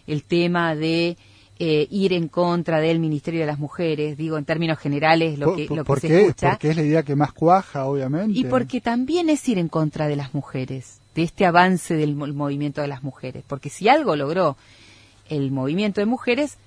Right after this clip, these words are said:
Speaker 1: son ampliar derechos, y entre esos derechos está constituir un ins-, una, un ministerio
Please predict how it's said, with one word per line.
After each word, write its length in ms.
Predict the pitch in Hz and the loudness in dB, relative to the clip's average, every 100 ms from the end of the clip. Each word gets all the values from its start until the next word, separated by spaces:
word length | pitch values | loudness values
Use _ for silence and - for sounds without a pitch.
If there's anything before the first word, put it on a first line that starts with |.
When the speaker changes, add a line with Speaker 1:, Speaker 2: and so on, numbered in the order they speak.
| - | -20
Speaker 1:
son 380 | - 160 143 - | -8 -4 -4 -4
ampliar 480 | 147 139 165 180 220 | -4 -4 0 0 2
derechos, 480 | 262 196 185 226 | 0 0 -2 -6
y 140 | 165 156 | -2 -2
entre 280 | 151 147 151 | -2 -4 -6
esos 240 | - 196 | -4 -4
derechos 380 | 190 185 180 233 | -2 -2 -2 -4
está 300 | 156 - 170 | -4 -2 -4
constituir 720 | - 147 - 156 - 170 165 | -2 -6 -6 -8 -4 -2 0
un 100 | 147 | 0
ins-, 300 | 147 139 - - | 0 -2 -8 -6
una, 280 | 151 143 143 | -2 -2 -2
un 100 | 160 | -2
ministerio 840 | 156 170 - 185 190 180 190 226 | 0 -2 0 2 2 0 0 -2